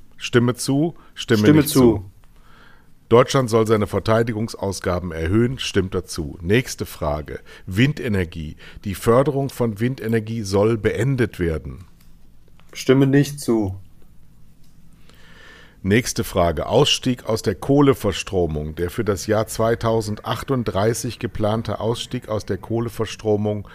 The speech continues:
Speaker 1: soll vorgezogen werden. Vorziehen des Ausstiegs. Stimme zu, stimme nicht zu.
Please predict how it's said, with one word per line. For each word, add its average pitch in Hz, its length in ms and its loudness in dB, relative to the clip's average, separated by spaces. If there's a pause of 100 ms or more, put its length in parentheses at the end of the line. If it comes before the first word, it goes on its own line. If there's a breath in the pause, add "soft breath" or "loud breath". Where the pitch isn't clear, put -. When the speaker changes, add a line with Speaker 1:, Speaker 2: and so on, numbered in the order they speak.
(140 soft breath)
Speaker 1:
soll 104 400 4
vorgezogen 104 960 -2
werden. 71 460 -8 (400)
Vorziehen 117 680 0
des 98 200 -2
Ausstiegs. - 680 -6
Stimme 110 300 0
zu, 127 320 -8
stimme 110 320 -2
nicht 104 240 -6
zu. - 320 -14